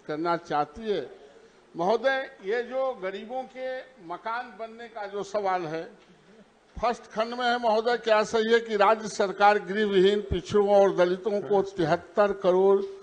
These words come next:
की राशि का खर्च कर जमीन खरीद, खरीद कर बसाना चाहती है?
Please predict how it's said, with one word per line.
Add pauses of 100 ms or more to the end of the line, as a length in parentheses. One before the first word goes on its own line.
(420)
की
राशि
का
खर्च
कर
जमीन
खरीद, (300)
खरीद
कर
बसाना
चाहती
है?